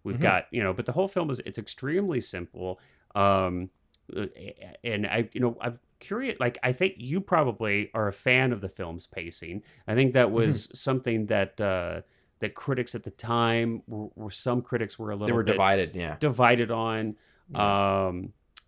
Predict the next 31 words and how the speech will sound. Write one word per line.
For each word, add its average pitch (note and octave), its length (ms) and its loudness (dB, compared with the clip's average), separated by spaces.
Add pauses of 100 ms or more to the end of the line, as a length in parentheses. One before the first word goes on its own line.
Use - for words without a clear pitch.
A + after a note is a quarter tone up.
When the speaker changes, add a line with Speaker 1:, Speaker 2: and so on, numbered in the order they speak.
(120)
Speaker 1:
and, G#2+ 180 0
and A2+ 180 0
I, A2+ 140 4
it A#2+ 80 2
was A#2 180 -2
something B2+ 320 0
that A2+ 140 2
I A2+ 120 2
felt A#2 300 -4
a A2+ 60 0
little G#2 460 -2
bit, B2+ 340 2
I A#2+ 60 -6
felt B2 320 -6
pacing A#2+ 520 -4
was, A2+ 200 -4
a, A2 160 -4
you A2 80 -6
know, G#2+ 100 0
the G2 140 -2
montage A2 760 0
that - 140 -10
we A2+ 120 -6
have A#2 440 0
in G2+ 80 -6
the G2 80 -4
middle G#2 340 -4
of G2+ 60 -8
the G2 80 -8
film. A#2+ 680 2
Speaker 2:
Mm-hmm. A#2 300 0